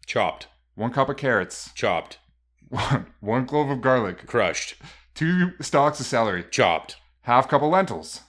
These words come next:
Speaker 1: Crushed.
Speaker 2: one bay leaf,
Speaker 1: Chewed.
Speaker 2: one tablespoon of chopped parsley,
Speaker 1: Sniffed.
Speaker 2: two quarter cups of vegetable stock.
Speaker 1: Mm,
Speaker 2: Now,
Speaker 1: tasty.
Speaker 2: I'm gonna make the soup sooner or later.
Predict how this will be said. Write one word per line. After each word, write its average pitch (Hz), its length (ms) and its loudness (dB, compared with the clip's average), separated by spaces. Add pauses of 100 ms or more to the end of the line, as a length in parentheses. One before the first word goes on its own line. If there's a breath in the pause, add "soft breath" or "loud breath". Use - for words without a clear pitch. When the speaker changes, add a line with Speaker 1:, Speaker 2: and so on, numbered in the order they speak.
Speaker 1:
Crushed. - 520 0
Speaker 2:
one 123 480 -4
bay 117 240 -4
leaf, 113 560 -8
Speaker 1:
Chewed. 95 460 -2 (340)
Speaker 2:
one 117 520 -4
tablespoon 135 600 -6
of - 180 -8
chopped - 560 2
parsley, 113 460 0
Speaker 1:
Sniffed. - 580 -6 (140)
Speaker 2:
two 165 220 -2
quarter 165 340 0
cups 139 380 2
of 123 480 4
vegetable 101 480 -2
stock. 95 400 -4
Speaker 1:
Mm, 165 840 -2
Speaker 2:
Now, 123 120 2
Speaker 1:
tasty. 87 420 -2
Speaker 2:
I'm 147 120 -2
gonna 214 100 -4
make 185 200 -4
the 127 80 -2
soup - 380 -6
sooner 101 320 -4
or 85 80 -6
later. 80 300 -12